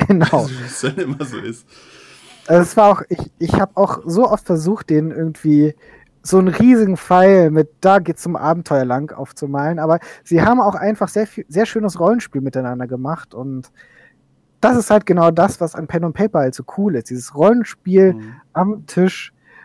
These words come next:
Speaker 1: weil man sieht einfach nichts, das alles findet in den Köpfen dieser Menschen statt. Ähm, und wenn das dann halt so float, dann ist es halt gen-, eigentlich genau das, was man als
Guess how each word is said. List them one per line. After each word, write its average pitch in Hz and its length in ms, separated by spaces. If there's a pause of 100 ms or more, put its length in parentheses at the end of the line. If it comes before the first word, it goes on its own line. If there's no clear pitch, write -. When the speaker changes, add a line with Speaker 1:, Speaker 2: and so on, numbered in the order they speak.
(120)
Speaker 1:
weil 156 320
man 175 240
sieht 170 400
einfach 190 400
nichts, 165 400
das 170 160
alles 214 300
findet 196 260
in 165 80
den 165 120
Köpfen - 380
dieser 165 220
Menschen 170 320
statt. - 400 (760)
Ähm, 143 400
und 156 160
wenn 175 140
das 196 160
dann 180 160
halt 165 100
so 165 100
float, 190 580 (840)
dann 151 180
ist 170 120
es 190 120
halt 180 140
gen-, 151 160
eigentlich 165 320
genau 147 220
das, 165 220
was 165 160
man 165 140
als 131 320